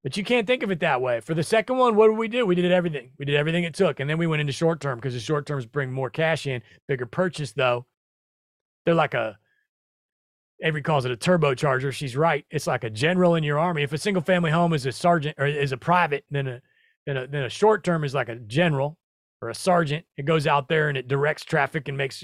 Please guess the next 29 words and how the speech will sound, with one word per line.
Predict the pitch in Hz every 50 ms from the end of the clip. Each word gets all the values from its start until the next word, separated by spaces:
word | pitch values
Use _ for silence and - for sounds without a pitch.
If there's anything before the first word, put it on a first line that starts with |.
| - -
you | 165 156
know, | 151 143 135 131 - _ _ _ _ _ _ _
it, | - 147 - _
it | - 151 139
has | 147 170 147
a | 139 120
bigger | 107 101 208 190 170 175 160
responsibility, | 151 139 - - - 165 - - - 147 131 151 151 147 139 127 - _ _
more | - 156 180 180 180 165
work, | 151 151 160 156 156 151 - _ _ _ _ _ _ _ _ -
people | - 233 185 160 185 170
working | 170 185 170 - 175 170 160
underneath | 156 151 147 139 131 143 160 160 143 -
it. | 160 151 - _ _ _ _ _ _ _ _ _ _ _ _ _ _ _ -
The | 135 160
single | - - 226 214 190 175
family | - - 185 180 175 170 160 156 147 - _ _ _
hundred | - - 175 165 147
fifty | - 175 139 147
thousand | 131 170 170 170 160 156 160
dollar | 156 151 147
homes | 131 151 160 160 143 156
are | 139 147
working | 151 160 156 - 156 156 156
underneath | 165 160 151 143 139 151 165 156 -
it | 160 151 -
in | 151 151 139
your | 139 131 - -
army. | 151 151 151 151 151 156 160